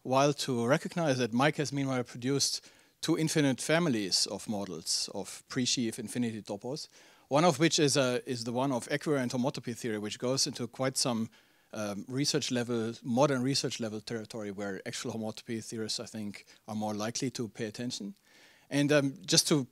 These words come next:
close the circle of ideas that starts with Brouwer, just in his latest article, he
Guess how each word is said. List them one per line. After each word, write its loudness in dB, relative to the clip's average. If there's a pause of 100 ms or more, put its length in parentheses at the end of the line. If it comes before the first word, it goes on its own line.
close 6
the 2
circle 4
of 0
ideas 4
that 0
starts 4
with -6
Brouwer, 6
just -2
in -2
his -4
latest 2
article, -2
he -2